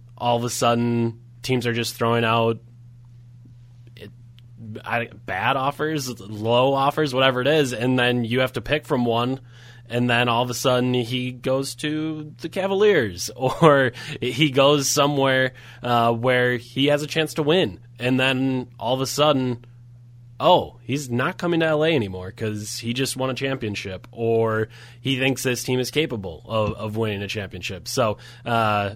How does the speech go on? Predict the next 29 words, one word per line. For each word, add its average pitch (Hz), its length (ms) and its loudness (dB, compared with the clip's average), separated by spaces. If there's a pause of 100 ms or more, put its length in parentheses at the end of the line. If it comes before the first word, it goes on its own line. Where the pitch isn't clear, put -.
(160)
it, 139 180 -2
it'll 165 140 4
be 170 160 4
interesting 110 560 0
'cause, 113 240 -2
uh, - 460 -10 (360)
with, 117 420 -2 (140)
uh, 123 120 -6 (120)
'cause 123 360 -2
what, 135 280 0
Kevin 127 300 -2
Love 120 200 0
was 107 360 -4 (120)
L 120 220 2
A 120 80 2
or 110 140 2
Boston, 104 500 -6
right? 110 260 -4
And 110 240 -4
then 113 320 0 (300)
he 123 140 -4
gets 123 240 -2
traded, 120 440 0
and, 107 520 -2
well, 120 360 -2 (680)
I 101 120 -4
don't, 127 160 0 (320)
I 117 140 2
wouldn't, 165 480 2